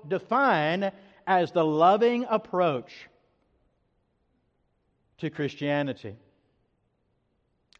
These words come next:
They say, "Pastor, are you talking about salvation by works?" Absolutely not. Salvation is indeed by grace. Let's make ourselves clear for a moment. Salvation is by grace. It is not by works. It is not by law.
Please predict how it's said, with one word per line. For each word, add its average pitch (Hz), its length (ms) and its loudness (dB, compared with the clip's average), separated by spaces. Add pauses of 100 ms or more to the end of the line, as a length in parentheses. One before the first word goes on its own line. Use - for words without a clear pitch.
(400)
They 131 140 -6
say, 139 180 -4
"Pastor, 165 460 0
are 151 80 4
you 147 320 -4
talking 170 340 0
about 160 200 0
salvation 156 520 0
by 147 180 0
works?" 151 400 -2
Absolutely 156 720 -4
not. 117 300 -8 (1400)
Salvation 175 580 2
is 170 160 -4
indeed 165 560 -2
by 165 200 2
grace. 160 440 0
Let's 151 200 -4
make 165 180 -2
ourselves 165 400 -2
clear 170 320 -4
for 151 200 -6
a 139 60 -4
moment. - 360 -8 (680)
Salvation 190 580 4
is 175 260 2
by 156 200 4
grace. 180 380 4
It 190 100 -2
is 156 140 -2
not 170 180 0
by 160 200 4
works. 196 420 2
It 175 80 0
is 143 120 -2
not 165 200 -2
by 156 160 4
law. 180 480 4